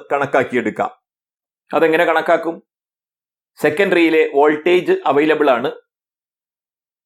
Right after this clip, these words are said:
അവിടെ വെച്ചിരിക്കുന്ന കണക്റ്റിംഗ് ലോഡിന്റെ റെസിസ്റ്റൻസും കൊടുത്തിട്ടുണ്ട്, നൂറ് ഓം ആണ്. അപ്പൊ നമുക്ക് ohms law ഉപയോഗിച്ച് കറന്റ് കാണാവുന്നതേ ഉള്ളൂ. അപ്പോ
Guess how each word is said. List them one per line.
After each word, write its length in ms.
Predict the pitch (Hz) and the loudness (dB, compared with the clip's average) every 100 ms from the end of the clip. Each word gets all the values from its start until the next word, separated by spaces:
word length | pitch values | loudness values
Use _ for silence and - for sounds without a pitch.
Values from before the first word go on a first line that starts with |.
| _ _ _ _ _ | _ _ _ _ _
അവിടെ 220 | 131 165 190 | 0 2 2
വെച്ചിരിക്കുന്ന 440 | 170 196 170 165 165 165 | 2 2 -2 0 -2 0
കണക്റ്റിംഗ് 440 | 151 160 196 185 151 | -2 -2 -4 0 4
ലോഡിന്റെ 360 | 147 147 156 143 | 4 2 2 2
റെസിസ്റ്റൻസും 580 | - 170 - 180 196 170 | 0 -4 -2 -2 0 -2
കൊടുത്തിട്ടുണ്ട്, 500 | 139 131 131 127 127 139 123 | -2 -2 -6 -4 -4 -2 0
നൂറ് 200 | 156 - 135 | 2 2 0
ഓം 120 | 127 113 | 0 0
ആണ്. 160 | 110 160 - _ _ _ _ _ | -2 -4 -8 _ _ _ _ _
അപ്പൊ 120 | 143 165 | 0 2
നമുക്ക് 280 | 151 156 151 151 - 139 | 0 -2 -2 -2 0 0
ohms 220 | 175 - 180 | 0 -2 0
law 100 | 170 | 2
ഉപയോഗിച്ച് 420 | 135 131 127 123 - | 2 0 0 -4 -2
കറന്റ് 260 | 151 131 139 | -2 0 0
കാണാവുന്നതേ 540 | 127 120 117 113 113 110 107 | 0 0 0 0 0 0 0
ഉള്ളൂ. 180 | 123 - - _ _ _ _ - | -2 -4 -8 _ _ _ _ -4
അപ്പോ 140 | 143 | 0